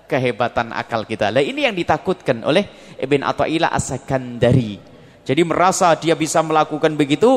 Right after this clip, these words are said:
kalau gagal lihat capek, bisa marah kepada dokternya,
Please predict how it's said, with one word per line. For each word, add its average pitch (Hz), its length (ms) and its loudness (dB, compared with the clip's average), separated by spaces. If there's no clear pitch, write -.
kalau 202 160 4
gagal 185 400 4
lihat 202 200 0
capek, 185 480 0
bisa 151 240 0
marah 175 400 0
kepada 180 400 0
dokternya, 196 800 -2